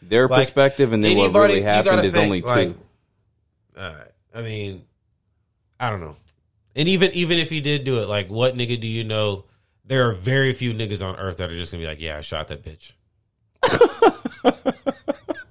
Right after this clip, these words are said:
Speaker 2: Like, think, think, think of the gravity of the situation, just being like, "Yeah, I shot her."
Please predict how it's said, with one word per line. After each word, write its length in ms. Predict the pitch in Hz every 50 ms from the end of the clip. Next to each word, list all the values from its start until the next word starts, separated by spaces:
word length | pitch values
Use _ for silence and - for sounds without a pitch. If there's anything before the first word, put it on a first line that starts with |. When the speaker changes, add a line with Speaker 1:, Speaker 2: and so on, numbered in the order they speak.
| _ _ _ _ _ _ _ _
Speaker 2:
Like, 220 | - 127 131 120 -
think, 380 | 113 - - - 147 147 143 143
think, 300 | - - 147 147 151 -
think 260 | - - 143 151 139
of 100 | 131 127
the 80 | 120
gravity 440 | 107 101 107 104 117 113 120 110 104
of 80 | 95 85
the 80 | 92
situation, 500 | - - 104 82 92 92 92 95 - -
just 180 | 85 82 76 80
being 140 | 87 87 78
like, 160 | 76 76 -
"Yeah, 160 | 82 80 82
I 60 | 80
shot 240 | 78 - 82 80 80
her." 100 | 76 69